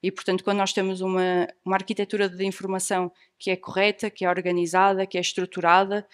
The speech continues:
nós naturalmente vamos conseguir criar, em termos de front-end, as páginas que precisamos para conseguir, eh, mostrar essa informação, eh, de uma forma coerente e de uma forma bonita, não é?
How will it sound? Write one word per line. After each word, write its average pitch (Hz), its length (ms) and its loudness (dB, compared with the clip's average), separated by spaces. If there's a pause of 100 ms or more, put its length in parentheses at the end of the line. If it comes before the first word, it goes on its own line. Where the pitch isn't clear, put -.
(240)
nós 196 240 0
naturalmente 196 580 -2
vamos 190 180 -4
conseguir 185 340 -6
criar, 185 540 2 (420)
em - 160 -2
termos 185 240 0
de - 80 -8
front-end, 190 380 -2
as 190 100 -4
páginas 190 440 0
que - 80 -12
precisamos 185 760 -4 (140)
para 190 160 0
conseguir, 190 500 -6
eh, 185 240 0
mostrar 190 480 0
essa 190 220 -2
informação, 190 680 -4 (380)
eh, 180 300 -4
de 170 40 -8
uma 185 120 -2
forma 175 260 -2
coerente 185 540 -4
e - 20 -4
de 160 60 -6
uma 170 120 -4
forma 165 360 -4
bonita, 165 360 -6
não 156 140 -4
é? 165 100 -4